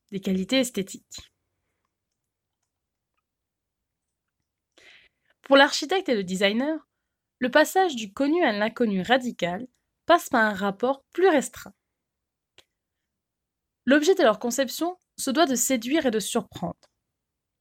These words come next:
De cette manière, s'offre à eux la possibilité de jouer du chiasme,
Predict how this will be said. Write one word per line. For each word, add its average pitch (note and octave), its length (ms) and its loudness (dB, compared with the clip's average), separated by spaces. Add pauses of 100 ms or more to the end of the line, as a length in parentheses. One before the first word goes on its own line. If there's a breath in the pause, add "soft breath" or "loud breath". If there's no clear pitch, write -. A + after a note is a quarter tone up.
(580)
De G#3+ 60 -4
cette G#3+ 240 0
manière, G#3+ 500 2 (400)
s'offre - 440 2
à G#3+ 140 4
eux - 180 -6 (180)
la A#3 120 -2
possibilité C#4+ 640 -2
de A#3 140 0
jouer A#3 260 0
du A3+ 240 -4
chiasme, A3 520 2